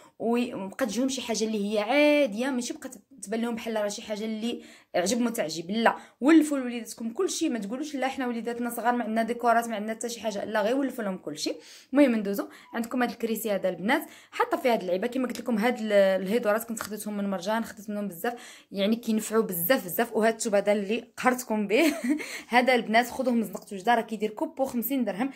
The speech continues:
صاوبي منه خدي ديال حتى تقنعيه. فين ما حطيتيه كيضوي وكيعطي واحد الاضافه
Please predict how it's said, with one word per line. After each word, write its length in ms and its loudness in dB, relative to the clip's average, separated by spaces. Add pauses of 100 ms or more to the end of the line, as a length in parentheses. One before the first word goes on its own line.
(280)
صاوبي 260 4
منه 240 4
خدي 200 0
ديال 220 0
حتى 200 -8
تقنعيه. 500 -6
فين 220 0
ما 60 0
حطيتيه 400 -6
كيضوي 360 -2
وكيعطي 460 0
واحد 220 -2
الاضافه 580 4